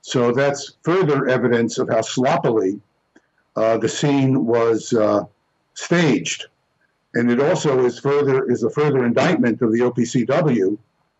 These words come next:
for, uh, not, um, producing an accurate report, since they clearly, I mean, there's no excuse at any level.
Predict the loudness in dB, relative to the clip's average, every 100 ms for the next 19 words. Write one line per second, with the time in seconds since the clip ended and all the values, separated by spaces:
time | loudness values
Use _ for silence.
0 | _ _ _ _ -2 0 2 2 0 0
1 | 0 2 2 2 2 2 -2 -2 0 2
2 | 2 0 -2 -2 -2 0 0 0 0 2
3 | 0 0 0 0 -2 0 0 0 -4 _
4 | _ -2 -2 0 -2 0 0 2 2 0
5 | -4 _ _ _ _ _ -2 0 2 2
6 | 2 2 0 0 0 0 2 2 2 2
7 | 2 0 -4